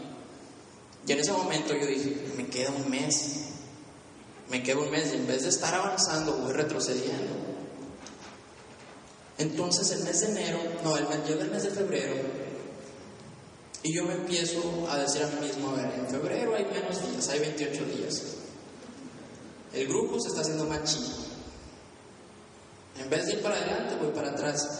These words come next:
Como que esto no va. Y pongo un audio y me revive. Y me revive y empiezo a trabajar y digo, "¿Sabes qué? Te pusiste una meta, tienes que cumplirla.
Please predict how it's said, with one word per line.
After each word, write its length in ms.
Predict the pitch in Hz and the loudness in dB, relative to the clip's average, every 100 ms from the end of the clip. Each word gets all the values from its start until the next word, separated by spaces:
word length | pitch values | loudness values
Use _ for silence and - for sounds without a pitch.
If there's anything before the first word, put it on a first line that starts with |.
| - 143 - - - - - - - | -6 -6 -8 -10 -14 -16 -16 -14 -10
Como 180 | 139 135 | -4 0
que 80 | 131 | 0
esto 180 | 123 131 | 0 0
no 120 | 127 | 2
va. 600 | 127 131 131 - - - - - - | 2 0 -2 -4 -6 -8 -10 -12 -4
Y 80 | - | -2
pongo 280 | 151 143 147 | 2 2 2
un 140 | 151 | 2
audio 300 | 151 156 139 - 147 147 156 - - - - - - - | 2 2 2 0 -2 -2 -4 -6 -8 -14 -14 -16 -18 -12
y 40 | - | -4
me 120 | 135 | 0
revive. 600 | - - - - - - - - - - - - - - - - - - | 2 2 2 2 0 -2 -4 -6 -8 -10 -12 -14 -16 -18 -18 -18 -18 -12
Y 60 | - | -4
me 100 | - | 0
revive 360 | - - - 202 | 2 2 4 2
y 80 | - | 2
empiezo 280 | - 226 | 2 2
a 20 | 214 | 2
trabajar 420 | 185 160 - - | 0 0 0 0
y 60 | |
digo, 180 | 285 - | 2 2
"¿Sabes 300 | - 226 - | 4 4 2
qué? 120 | 262 269 | 2 0
Te 120 | 233 | 0
pusiste 360 | 185 226 214 | 2 4 4
una 140 | 233 226 | 2 2
meta, 320 | 220 220 160 | 2 2 0
tienes 240 | 156 226 - | 0 4 4
que 80 | - | 4
cumplirla. 560 | - - 180 170 - | -2 2 2 4 2